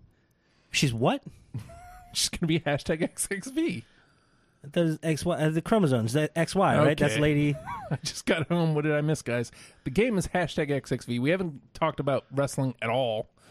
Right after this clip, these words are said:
Speaker 1: Mm-hmm.
Speaker 2: because, uh,
Speaker 1: We wanna know what, uh, what you did when you were X X V. She, she's not even X X V yet, is she?
Speaker 2: Brian Jarman, hashtag X X V drinking.
Speaker 1: Uh-huh.
Speaker 2: I think that's a
Speaker 1: That's a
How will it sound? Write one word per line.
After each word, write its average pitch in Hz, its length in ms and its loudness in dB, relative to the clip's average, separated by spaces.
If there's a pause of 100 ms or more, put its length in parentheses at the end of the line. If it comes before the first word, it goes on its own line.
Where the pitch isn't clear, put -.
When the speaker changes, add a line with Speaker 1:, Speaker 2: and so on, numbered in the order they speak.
(480)
Speaker 1:
Mm-hmm. 156 120 4
Speaker 2:
because, 131 420 2
uh, 123 280 0 (500)
Speaker 1:
We 165 120 6
wanna 214 200 4
know 220 220 4
what, 220 160 4
uh, 226 240 2
what 233 200 2
you 247 60 -2
did 233 120 6
when 165 120 2
you 170 80 4
were 185 60 4
X 190 180 2
X 190 160 -2
V. 180 160 2
She, 147 320 -2 (140)
she's 139 240 -4
not 147 100 2
even 120 160 0
X 104 180 -4
X 101 140 -6
V 107 80 0
yet, 95 240 0
is 113 100 0
she? 139 200 -2 (200)
Speaker 2:
Brian 131 480 2
Jarman, 120 520 2 (180)
hashtag 135 420 -2
X 131 200 -2
X 120 160 -4
V 123 180 -4 (100)
drinking. 123 600 -4 (240)
Speaker 1:
Uh-huh. 196 260 4
Speaker 2:
I - 240 -20
think 110 180 -12
that's 107 220 -12
a 117 80 -10
Speaker 1:
That's 120 80 -14
a - 60 -12